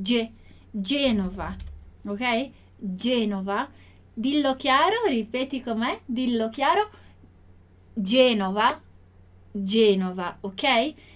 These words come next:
Esse é um som muito importante que a gente precisa aprender, porque na língua italiana, esse G, ele nunca vai ter esse som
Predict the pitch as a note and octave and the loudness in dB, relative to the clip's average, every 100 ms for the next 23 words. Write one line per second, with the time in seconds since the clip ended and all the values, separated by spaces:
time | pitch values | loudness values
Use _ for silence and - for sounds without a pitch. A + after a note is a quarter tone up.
0 | - - G4+ G#4+ G4+ G4 G4+ F#4 F4 F#4 | -14 2 2 4 0 0 0 -2 -2 -2
1 | G4 F#4+ F#4+ F#4+ F#4+ F#4+ D4 A#3+ A#3+ - | -2 -4 -6 -4 -4 -4 -4 -4 -4 -6
2 | B3+ B3 A#3+ A3+ A3 A3+ A3 G#3+ G3+ C4+ | -8 -6 -6 -8 -10 -12 -8 -8 -8 -4
3 | C#4 G3+ A3 - - - - F#4+ G4 - | -4 -4 -6 -10 -20 -18 -12 -6 -4 -4
4 | C4+ D#4 G4+ A4+ G4+ F4+ B3 B3+ D4+ B3 | -2 -2 -2 -4 -4 -4 -2 0 2 0
5 | A#3 - D#4 - D#4+ A3 G3+ A3 B3+ B3+ | -2 -6 -6 -4 -4 -4 -4 -2 0 -2
6 | A3 A3+ B3+ C4 E4 F4+ D4+ D4+ D4+ C4+ | -2 -2 0 0 -2 -4 -2 -4 -2 -4
7 | C#4+ - - - B3+ C4+ C#4+ - - B3+ | -4 -10 -20 -10 -8 -4 -6 -6 -4 -4
8 | B3 C#4+ | -2 -4